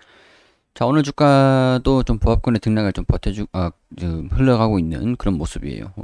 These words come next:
보합권으로 이제 주가가 우행보를 좀 하고 있는 모습들인데, 이십일 선에 좀 올라오고 있는 그런 상황이에요. 육십일 선을 살짝 이탈한다고 하더라도 여기서 좀 반등이 좀 나올 가능성들이 좀 있어 보인다라는 그런 생각입니다.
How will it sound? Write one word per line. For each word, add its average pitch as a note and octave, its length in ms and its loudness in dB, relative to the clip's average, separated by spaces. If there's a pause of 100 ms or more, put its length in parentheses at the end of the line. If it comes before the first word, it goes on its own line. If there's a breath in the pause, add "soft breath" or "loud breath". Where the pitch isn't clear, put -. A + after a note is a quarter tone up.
보합권으로 G2 960 -2
이제 E2 180 -10
주가가 F2+ 360 -12
우행보를 G2+ 480 -4
좀 F2 120 -14
하고 G2 280 -8
있는 E2 180 -8
모습들인데, E2+ 640 -12 (500 soft breath)
이십일 E3+ 280 -4
선에 D#3 160 -2
좀 A#2 160 -2
올라오고 E3 460 2
있는 G#2 180 -2
그런 G2 160 0
상황이에요. G2+ 520 -2
육십일 A2 320 -6
선을 C#3+ 220 -2
살짝 D3 260 -2
이탈한다고 C#3 640 0
하더라도 C3 480 -2
여기서 A2+ 300 0
좀 G#2 140 -4
반등이 G#2+ 280 -2
좀 A2+ 140 -2
나올 E2 180 -2
가능성들이 G#2+ 460 -2
좀 D#2 180 -6
있어 G#2+ 200 -4
보인다라는 F#2+ 680 -4
그런 F2 160 -6
생각입니다. F#2 720 -8